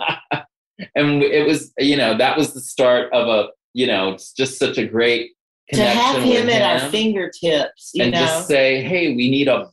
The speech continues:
Speaker 1: bowl hat." You know, he made this beautiful bowl hat for us in two days. The black bowl hat,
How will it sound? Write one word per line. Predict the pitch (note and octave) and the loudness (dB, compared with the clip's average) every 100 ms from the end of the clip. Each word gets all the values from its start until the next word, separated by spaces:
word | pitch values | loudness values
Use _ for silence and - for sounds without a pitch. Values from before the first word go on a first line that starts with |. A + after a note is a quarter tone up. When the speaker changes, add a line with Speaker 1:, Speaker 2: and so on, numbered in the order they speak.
| - | 0
Speaker 1:
bowl | B2 B2+ C3 C3 C3 | 2 4 2 0 -2
hat." | G#2 C#2+ - - | -6 -6 -8 -6
You | A2 | -4
know, | A2 | -4
he | G#2 B2+ | -2 -2
made | B2+ B2 | 0 -2
this | A#2 - | -4 -2
beautiful | A#2 B2 A#2+ G#2+ | -2 -2 -4 -4
bowl | G#2 A2 - | 0 0 -2
hat | F2+ - _ | -8 -12 _
for | G2 | -2
us | F#2+ - | -2 -2
in | A2+ | -8
two | A2 C#3+ | -4 -4
days. | C3+ C3+ D3 - - - | 0 0 0 -6 -14 -16
The | - - G2+ | -16 -6 -2
black | G#2+ G#2+ G#2+ | 0 -2 -2
bowl | G2+ G2+ G#2 | -2 0 0
hat, | A2 A2+ A2+ | -4 -4 -6